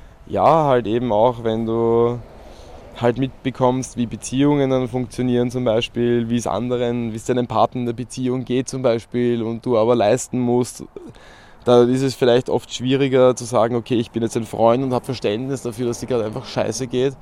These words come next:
Wenn die Behörde dasteht und sagt, morgen ist Abgabe, wir brauchen das jetzt, weißt du, und...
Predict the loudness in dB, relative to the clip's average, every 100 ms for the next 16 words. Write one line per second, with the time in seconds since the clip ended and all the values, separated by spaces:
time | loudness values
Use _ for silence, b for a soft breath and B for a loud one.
0 | B B B B 0 2 2 0 -4 -2
1 | 0 2 4 6 4 4 -2 -2 -2 -2
2 | 0 0 0 -2 2 4 4 2 -2 2
3 | 2 2 -6 -6 -8 -6 -6 -4 -2 -2
4 | 0 0 0 2 4 4 2 -2 -4 -10